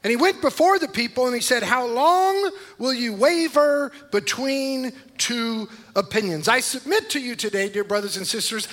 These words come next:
that it's a valid question still in our day. How long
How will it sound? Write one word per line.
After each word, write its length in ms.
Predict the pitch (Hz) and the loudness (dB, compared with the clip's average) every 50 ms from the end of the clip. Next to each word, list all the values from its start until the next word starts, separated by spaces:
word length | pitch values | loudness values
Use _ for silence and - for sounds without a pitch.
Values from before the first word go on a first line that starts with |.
| - - | -4 0
that 140 | - 269 269 | 2 2 2
it's 120 | 277 - | 2 0
a 40 | 254 | 0
valid 440 | 220 269 311 339 349 339 294 247 - | 2 4 4 4 4 4 0 -4 -4
question 520 | - - 285 214 - - - - 185 175 | -2 0 0 0 0 -4 -4 -6 -6 -6
still 320 | 170 - - - 202 180 165 | -6 -6 -6 -4 -4 -4 -4
in 80 | 151 | -6
our 140 | 151 139 139 | -8 -10 -12
day. 160 | 135 - - - _ _ _ - _ _ _ 208 208 208 202 202 - - - - - - - - - _ _ _ _ _ _ _ _ _ | -14 -16 -20 -20 _ _ _ -20 _ _ _ -20 -20 -20 -20 -20 -20 -20 -20 -20 -20 -20 -20 -20 -20 _ _ _ _ _ _ _ _ _
How 200 | - 311 349 339 | 2 2 4 6
long 680 | 339 349 359 370 370 381 381 403 403 392 392 381 349 | 6 6 6 6 6 4 4 0 -2 -4 -4 -6 -6